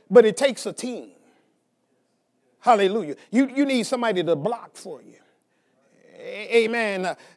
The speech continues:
amen. You, you need somebody to open up that line so you can, you can go through that hole. You got to go through there fast 'cause it closes real fast.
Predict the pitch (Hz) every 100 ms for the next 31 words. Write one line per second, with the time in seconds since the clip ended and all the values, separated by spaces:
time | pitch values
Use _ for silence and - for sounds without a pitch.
0 | - 208 220 220 262 269 233 277 269 254
1 | 220 - - - 254 240 226 190 - -
2 | 262 254 226 214 214 196 220 240 226 190
3 | 165 160 208 196 233 202 - _ 220 196
4 | 185 143 247 254 220 208 - 262 202 165
5 | 180 247 226 190 220 220 226 202 - 247
6 | 202 175 214 180 202 202 220 208 151 139
7 | 175 165 143 - - 170 - - -